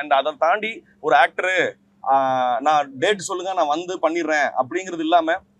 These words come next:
சோமுண்ணா வந்து இந்த படத்துக்காக ஒர்க் ஷாப் செஷன்ஸ் அவரே கண்டக்ட் பண்ணி கொடுத்தாரு. எல்லாருக்கும் ரிஹர்சல் செஷன்லாம் ச-, அண்ணன் தான் ஜிகர்தண்டா மாதிரி கண்டக்ட் பண்ணி கொடுத்தாரு. இத, இந்த மாதிரி வந்து எல்லாரும் எல்லா வேலையும் இழுத்து போட்டு செஞ்சதுக்காக நான் இன்னொன்னு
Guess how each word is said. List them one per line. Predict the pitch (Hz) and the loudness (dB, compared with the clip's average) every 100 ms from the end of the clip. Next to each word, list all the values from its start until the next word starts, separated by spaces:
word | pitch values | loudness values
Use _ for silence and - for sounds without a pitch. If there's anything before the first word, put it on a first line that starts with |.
| _ _ - | _ _ -8
சோமுண்ணா | 214 240 226 | -2 4 4
வந்து | 202 208 226 - _ _ _ _ _ _ _ | 4 2 0 -2 _ _ _ _ _ _ _
இந்த | 151 160 170 | -4 2 2
படத்துக்காக | 208 214 202 202 170 | 2 0 0 2 2
ஒர்க் | 160 - | 0 2
ஷாப் | 240 - | 0 0
செஷன்ஸ் | 196 190 180 - | -8 -10 -14 2
அவரே | 196 156 185 202 | 4 6 4 0
கண்டக்ட் | 160 170 | 0 0
பண்ணி | 175 156 | 0 -4
கொடுத்தாரு. | 139 123 127 135 139 | -6 0 2 2 -2
எல்லாருக்கும் | 143 170 170 170 | 6 6 6 -2
ரிஹர்சல் | 165 190 214 170 | 0 -2 -2 -6
செஷன்லாம் | 175 160 160 175 - | -8 -2 4 4 4
ச-, | 117 | -4
அண்ணன் | 127 165 | -2 2
தான் | 175 160 131 - _ _ 123 | 4 6 2 -2 _ _ -4
ஜிகர்தண்டா | 156 180 175 165 | 0 2 6 6
மாதிரி | 156 165 | 6 2
கண்டக்ட் | 143 156 | 2 0
பண்ணி | 156 139 | 0 -4
கொடுத்தாரு. | 123 123 113 123 - 160 - - | 0 2 2 0 -10 -12 -12 -8
இத, | 156 160 - 175 - - - 160 | -2 -2 -2 -6 -8 -10 -16 -8
இந்த | 143 165 | -2 2
மாதிரி | 175 214 226 | 6 6 4
வந்து | 190 202 208 220 - | -2 2 2 2 -4
எல்லாரும் | 139 165 190 214 | -6 4 6 6
எல்லா | 220 165 190 | 4 2 2
வேலையும் | 190 202 208 | 0 -2 -2
இழுத்து | 175 165 | -4 -6
போட்டு | 170 175 160 160 | -6 -6 -4 -4
செஞ்சதுக்காக | 160 156 156 156 | -4 2 2 2
நான் | 151 | -2
இன்னொன்னு | 151 180 220 | -4 -6 -2